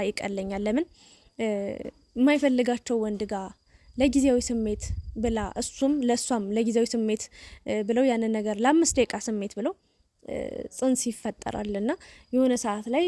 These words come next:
እሱም ያለ ፍላጎቱ «ቤተሰቤ እንደዚህ ይለኛል፣ ቤተሰብ እንደዛ ይላል፣ ስለዚህ ልጅ ያለ ምናምን አብረን እንሁን» ብለው በግድ በቃ ያልሆነውን የሆነውን አገጣጥሞ አጣ-፣ ምናምን በቃ በግድ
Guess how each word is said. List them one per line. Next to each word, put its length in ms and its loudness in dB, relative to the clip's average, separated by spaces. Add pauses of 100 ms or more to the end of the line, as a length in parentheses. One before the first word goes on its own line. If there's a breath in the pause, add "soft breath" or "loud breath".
እሱም 340 0
ያለ 200 4
ፍላጎቱ 540 2
«ቤተሰቤ 480 0
እንደዚህ 340 4
ይለኛል፣ 360 0
ቤተሰብ 340 -2
እንደዛ 240 2
ይላል፣ 260 0
ስለዚህ 400 2
ልጅ 200 0
ያለ 300 2
ምናምን 320 0
አብረን 300 2
እንሁን» 180 4
ብለው 180 2
በግድ 340 4
በቃ 180 2 (100)
ያልሆነውን 500 2
የሆነውን 360 2
አገጣጥሞ 560 0
አጣ-፣ 340 -4
ምናምን 300 0 (640 loud breath)
በቃ 320 0
በግድ 300 0